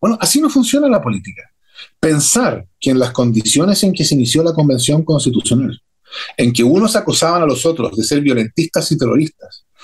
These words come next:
y los otros acusaban a los primeros de ser violadores a los derechos humanos y de que tenían presos políticos,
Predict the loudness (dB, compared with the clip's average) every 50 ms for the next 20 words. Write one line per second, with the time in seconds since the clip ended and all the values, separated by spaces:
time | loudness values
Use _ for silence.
0 | -20 -20 -6 _ -2 0 0 0 0 0 0 0 0 0 0 0 0 0 0 2
1 | 2 2 0 0 0 0 -2 0 0 0 0 -2 -4 -6 -10 -14 _ _ -4 -2
2 | 0 0 0 2 2 2 2 2 2 2 0 0 0 -2 -2 0 0 0 0 0
3 | -2 0 0 2 2 2 2 0 -2 -4 -6 -12 -8 _ 0 0 2 2 0 0
4 | 0 0 0 0 0 0 -2 -2 -2 -2 0 0 0 0 -2 -4 -6 -6 -6 -6
5 | -10